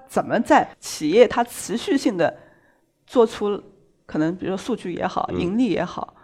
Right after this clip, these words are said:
Speaker 1: 那我觉得都是，这两个方向都是需要去，去，去思考的。
Speaker 2: OK，共享货架。
Speaker 1: 货架这一块的话，我觉得相对来说可能稍微好一点点，
Speaker 2: OK。
Speaker 1: 我觉得需求还是有的，就像你刚刚说过的，
Speaker 2: 嗯。
Speaker 1: 就是我们可能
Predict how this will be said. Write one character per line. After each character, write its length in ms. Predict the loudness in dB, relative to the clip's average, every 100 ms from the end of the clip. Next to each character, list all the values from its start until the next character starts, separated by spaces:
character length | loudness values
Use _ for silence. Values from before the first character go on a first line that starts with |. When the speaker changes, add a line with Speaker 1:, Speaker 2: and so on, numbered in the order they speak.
| -20 _ -8
Speaker 1:
那 100 | -6
我 120 | -4
觉 180 | -4 -6
得 60 | -4
都 140 | -6
是， 300 | -6 -8 -8 -6
这 80 |
两 120 | -6 -6
个 100 | -4
方 140 | -2
向 140 | -2
都 100 | -2
是 140 | -4 -4
需 160 | -4
要 100 | -4
去， 160 | -4 -8 -12 _
去， 160 | -14 -12
去 240 | -8 -8
思 220 | -8 -14
考 180 | -10 -8
的。 120 | -8
Speaker 2:
OK， 140 | -8 -10 -4
共 140 | 0
享 140 | 0 0
货 120 | -2
架。 140 | -4 -8 -14 _ _ -20 -20 -20
Speaker 1:
货 280 | -4 0 0
架 280 | 0 -2 -2
这 160 | -2
一 60 | -4
块 260 | -4 -6 -4
的 120 | -6
话， 160 | -6
我 140 | -6 -6
觉 140 | -6
得 80 | -8
相 200 | -4 -4
对 120 | -2
来 100 | -4
说 240 | -4 -6 -8
可 160 | -6
能 140 | -8 -6
稍 220 | -4 -4
微 200 | -4 -10
好 340 | -14 -8 -6 -4
一 100 | -4
点 220 | -4 -6 -4
点， 160 | -4
Speaker 2:
OK。 100 | -4
Speaker 1:
我 60 | -6
觉 120 | -6
得 220 | -6 -6 -8
需 180 | -6 -4
求 160 | -4
还 160 | -2 -4
是 200 | -4 -10
有 80 | -10 -14
的， 100 | -10
就 120 | -6
像 160 | -4 -4
你 80 | -4
刚 180 | -2
刚 120 | -2 -2
说 200 | -4 -6
过 180 | -4
的， 100 | -6 -10
Speaker 2:
嗯。 40 | -18 -20 -10
Speaker 1:
就 80 | -4
是 80 |
我 100 | -4
们 140 | -4 -6
可 140 | -4
能 180 | -4